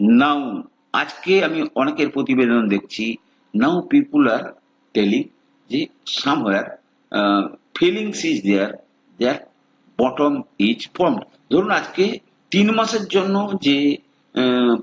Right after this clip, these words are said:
পজ এলো, এই তিন মাসের মধ্যে অন্য কোনো ইভেন্ট না এলে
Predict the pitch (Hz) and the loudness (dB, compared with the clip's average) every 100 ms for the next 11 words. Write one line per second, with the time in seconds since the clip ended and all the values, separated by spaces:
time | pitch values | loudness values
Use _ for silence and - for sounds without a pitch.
0 | - 143 151 139 131 113 98 - _ _ | 0 2 2 0 -2 -2 -4 -6 _ _
1 | _ _ _ - - 156 202 214 226 220 | _ _ _ -10 -4 0 2 2 0 -2
2 | 208 202 - 175 180 - _ _ _ - | 0 -2 -2 -4 -4 -8 _ _ _ -2
3 | 269 233 262 277 240 240 214 160 160 170 | 0 2 0 0 0 0 0 0 2 2
4 | 165 104 117 139 147 143 123 82 | 0 -2 0 2 0 0 -2 -4